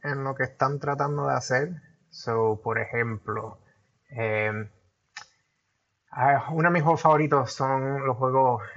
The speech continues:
eh, Dishonored, eh, que están hechos por Arcane, que son estos, caen bajo la categoría Immersive Sim, que básicamente son como que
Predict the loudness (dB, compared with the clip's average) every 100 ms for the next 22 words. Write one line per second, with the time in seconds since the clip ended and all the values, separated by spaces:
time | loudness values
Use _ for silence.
0 | -6 -4 -2 -4 -2 2 4 4 0 -2
1 | -10 _ _ _ _ _ _ _ -18 -18
2 | _ -8 -4 -4 -6 -6 -4 -4 -2 2
3 | 4 4 0 -8 -8 -8 -12 -16 _ _
4 | _ _ _ _ _ -4 -2 -2 -4 -4
5 | -6 0 2 4 4 2 0 -6 -14 -16
6 | -2 2 4 4 4 4 4 2 0 0
7 | 2 2 2 4 2 2 -2 -2 -4 -2
8 | -4 -4 -8 -6 -6 -6 -8 -12 _ -4
9 | -4 0 0 2 0 -2 -4 -4 -2 -4
10 | -6 -8